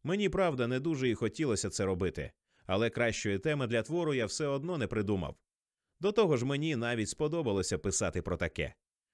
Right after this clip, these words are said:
Просидів я добру годину, друкувати довелося на Стредлейтеровій машинці, а вона, клята, всю дорогу заїдала.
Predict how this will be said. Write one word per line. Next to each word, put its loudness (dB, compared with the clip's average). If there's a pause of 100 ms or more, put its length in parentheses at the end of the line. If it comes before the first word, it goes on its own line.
(140)
Просидів 2
я 2
добру 2
годину, 2
друкувати 0
довелося 0
на -2
Стредлейтеровій -2
машинці, -4 (160)
а 0
вона, 0
клята, 0
всю -2
дорогу 0
заїдала. -2